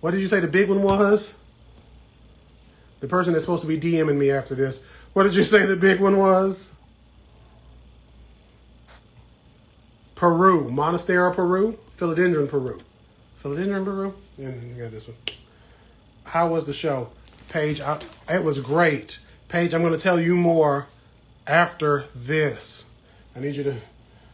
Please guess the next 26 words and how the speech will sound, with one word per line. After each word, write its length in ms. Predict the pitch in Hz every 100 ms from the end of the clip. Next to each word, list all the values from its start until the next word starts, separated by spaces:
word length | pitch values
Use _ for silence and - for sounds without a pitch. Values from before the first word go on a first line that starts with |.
| -
it 140 | 147
was, 240 | 165 151 143
it 60 |
was 200 | 156 143
beautiful. 760 | 131 123 170 175 156 - 127 107 - _ _ - _ _ _ _ - - -
It 220 | 139 147
was 160 | 139 135
beautiful. 800 | 123 139 160 156 151 143 135 117 117
But 80 |
I'll 220 | 135 156 151
D 260 | 165 156
M 160 | 160 151
you 300 | 143 139 131
and 100 | 123
talk 220 | 151 135
with 160 | 135 135
you 140 | 131
more 380 | 131 135 127 120
so 120 | 139
I 60 | 120
can 140 | 123
be, 200 | 123 120
um, 220 | 117 117
uncensored. 520 | 117 113 123 113 110 - - - - -
Um, 540 | 135 131 127 120 120 117
this 580 | 147 160 165 - -